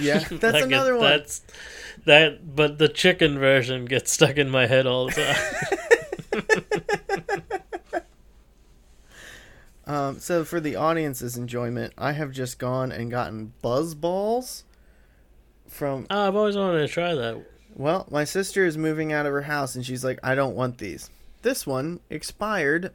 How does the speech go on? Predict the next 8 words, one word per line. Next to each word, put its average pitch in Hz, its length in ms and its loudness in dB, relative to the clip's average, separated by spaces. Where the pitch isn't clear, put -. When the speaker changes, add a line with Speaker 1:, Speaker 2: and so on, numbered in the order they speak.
Speaker 1:
on 143 240 -4
December 185 560 -4
twelfth, 185 680 -2
no, 135 320 -2
February 165 580 0
twelfth, 117 420 -6
twenty 170 280 -6
sixteen. 170 680 -10